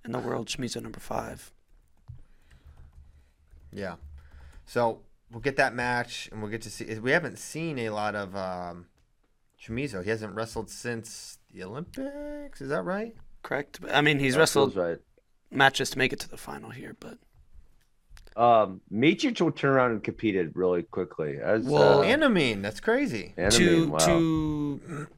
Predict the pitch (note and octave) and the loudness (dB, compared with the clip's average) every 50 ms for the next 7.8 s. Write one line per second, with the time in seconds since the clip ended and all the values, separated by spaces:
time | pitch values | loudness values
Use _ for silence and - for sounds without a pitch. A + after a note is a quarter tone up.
0 | _ - - C#3 A#2 - D3+ - E3+ F#3 - - - C#3 B2+ - - - F3 F3+ | _ -8 -6 -4 0 0 2 2 4 6 6 4 4 0 -4 -6 -4 -2 0 0
1 | F3 D3 - - D#3 C#3+ C#3 C#3 C3 C3 C3 C3+ C3 C3 B2+ B2+ - - - C#3 | 0 -2 -2 0 2 2 4 4 2 2 0 -2 -2 -4 -4 -6 -8 -4 0 2
2 | C#3 C3+ C3+ C3 - C#3 C3+ C3+ C3 C3 C3 C3 C3 B2+ - - - - - - | 2 2 2 0 2 2 2 4 4 2 2 0 -2 -4 -8 -12 -16 -20 -20 -18
3 | - - - A#2+ - - - B2+ A#2+ - - A#2+ B2 A#2+ - - A#2 G#2 C3 B2 | -10 -6 -4 -4 -2 -2 -2 -2 -2 -2 -2 -4 -4 -4 -4 -6 -4 -4 -4 -4
4 | A#2+ A2+ A2 A2+ B2 - B2 B2+ C3 - - - - A#2+ A#2+ A#2 A2 A2 A2+ - | -4 -6 -6 -6 -2 -2 -2 -2 -2 -4 -6 -6 -4 -4 -4 -4 -6 -8 -10 -14
5 | _ _ - - - - - - - - - - - - B2 - - B2 A#2+ A#2 | _ _ -20 -20 -18 -16 -16 -16 -18 -18 -18 -12 -8 -8 -6 -4 -2 -2 0 0
6 | A2 A2 A#2+ A#2+ B2+ B2 - - - B2+ B2 - - A2 G#2+ - - - - - | -2 -2 -2 0 0 0 0 0 0 0 0 -2 -6 -6 -6 -4 -4 -4 -6 -6
7 | - - - - - - - - - G2 F#2+ F2+ F#2 F#2 F2+ | -4 -2 -2 -2 -2 -4 -10 -16 -14 -12 -12 -10 -10 -10 -10